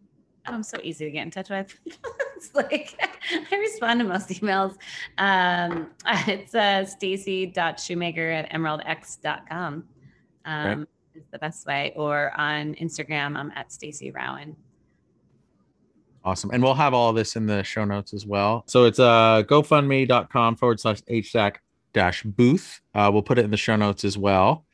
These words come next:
Speaker 2: Um, Stacy, I wanna say thank you so much for your time and your leadership and just being you and your amazingness.
Speaker 1: Thank you. I really appreciate it. Thank you for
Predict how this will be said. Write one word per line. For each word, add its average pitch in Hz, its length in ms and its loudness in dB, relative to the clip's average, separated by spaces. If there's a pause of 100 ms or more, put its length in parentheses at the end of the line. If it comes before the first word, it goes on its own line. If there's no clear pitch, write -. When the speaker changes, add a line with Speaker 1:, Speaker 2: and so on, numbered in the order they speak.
(300)
Speaker 2:
Um, 104 520 4 (460)
Stacy, 120 640 0 (420)
I 110 40 0
wanna 147 220 2
say 113 460 6 (200)
thank 117 220 0
you 120 80 2
so 110 200 4
much 104 180 4
for - 140 0
your 95 100 4
time 95 460 2
and 92 120 0
your 87 140 0
leadership 95 720 2 (380)
and 95 180 2
just - 240 0
being 92 320 4
you 82 320 2
and 85 140 -2
your 87 180 0
amazingness. 80 800 0 (1160)
Speaker 1:
Thank 170 240 -6
you. 131 220 -2 (100)
I 185 160 -2
really 202 220 0
appreciate - 420 -6 (100)
it. - 240 -2 (420)
Thank 214 200 0
you 233 120 2
for 196 300 2